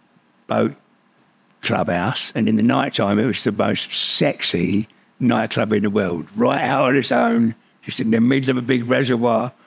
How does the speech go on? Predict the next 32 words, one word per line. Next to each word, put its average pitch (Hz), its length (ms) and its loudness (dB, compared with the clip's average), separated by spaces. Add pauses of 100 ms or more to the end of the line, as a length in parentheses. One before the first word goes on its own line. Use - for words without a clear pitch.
(120)
up 131 180 -4
a 120 60 0
big 127 280 -2 (400)
hill 120 360 0 (100)
at - 140 -10
the 127 80 0
top - 440 -2
was 117 140 -2
this - 380 0 (640)
beautiful 143 500 2
club. 117 300 -2
And, 123 120 2
and, 123 200 2
and 135 120 2
his, 120 260 2
his, 131 200 0
his 120 500 0 (1160)
big 160 200 0
customers 107 680 -2
were, 110 200 2
when 123 200 0
all 131 100 2
the 131 80 -2
planes 127 400 0
come 98 220 -2
in, 104 280 0 (360)
he 120 100 2
would 110 140 2
have 110 160 0
something 110 300 0
like 104 220 -2 (340)
thirty 110 1040 0